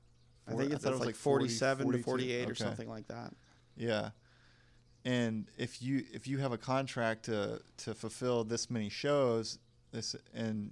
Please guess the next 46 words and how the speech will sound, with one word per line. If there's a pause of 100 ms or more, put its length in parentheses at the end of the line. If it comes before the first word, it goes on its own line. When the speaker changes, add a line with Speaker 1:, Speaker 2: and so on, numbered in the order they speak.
(100)
Speaker 2:
you're
kinda,
like,
changing
the
brands,
it's
like,
well,
what
are
you
giving
us
now? (120)
Are
you
Speaker 1:
Okay,
Speaker 2:
giving
Speaker 1:
fine.
Speaker 2:
us
Speaker 1:
Maybe,
maybe
it's
not
in
this
life
cycle
of
the
E
S
P
N
deal.
Maybe
it's
in
Speaker 2:
Right.
Speaker 1:
the
next
Speaker 2:
Yeah,
Speaker 1:
one.
Speaker 2:
yeah.
Speaker 1:
But,